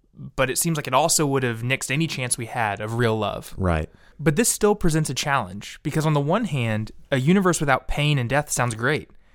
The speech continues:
Speaker 1: but life really wouldn't be worth living without love. You know, to Jesus, love was the main thing,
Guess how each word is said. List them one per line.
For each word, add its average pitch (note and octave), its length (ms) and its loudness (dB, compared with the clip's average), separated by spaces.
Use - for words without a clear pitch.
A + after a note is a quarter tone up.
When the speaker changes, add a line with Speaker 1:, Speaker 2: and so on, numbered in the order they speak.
Speaker 1:
but C3+ 420 -2
life E3 360 0
really F3+ 240 6
wouldn't D#3 220 4
be C3+ 220 0
worth C#3 280 -2
living E3 300 0
without G2+ 320 -2
love. - 380 -16
You - 80 -14
know, - 140 -14
to C#3 100 -4
Jesus, D#3+ 480 2
love C#3 240 2
was C3 140 0
the A#2 100 -2
main E3 320 0
thing, G#2 420 -8